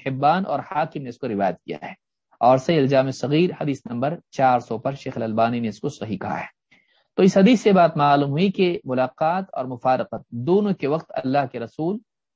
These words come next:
صلی اللہ علیہ وسلم نے سلام کا حکم دیا ہے۔ سلام کی ابتدا کرنا،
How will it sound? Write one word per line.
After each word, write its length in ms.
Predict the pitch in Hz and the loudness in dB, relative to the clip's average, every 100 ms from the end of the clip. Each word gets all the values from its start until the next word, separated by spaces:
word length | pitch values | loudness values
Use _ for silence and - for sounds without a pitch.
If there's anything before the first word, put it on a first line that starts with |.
| _ | _
صلی 140 | 156 135 | -2 -2
اللہ 180 | 117 127 | 0 2
علیہ 260 | 131 120 120 | 2 -2 -8
وسلم 280 | 117 117 | -8 -8
نے 100 | 127 | -8
سلام 340 | 139 104 104 107 | -6 -2 -2 -2
کا 180 | 95 92 | -8 -10
حکم 200 | - - | -14 -12
دیا 260 | - - | -12 -10
ہے۔ 160 | - _ _ _ _ _ _ _ _ _ _ _ _ _ _ _ _ _ | -14 _ _ _ _ _ _ _ _ _ _ _ _ _ _ _ _ _
سلام 520 | - 190 190 220 240 | 2 4 6 6 4
کی 200 | 196 190 | 4 2
ابتدا 400 | 151 - 180 180 | 2 2 4 4
کرنا، 400 | 147 131 120 120 | 4 0 -2 -4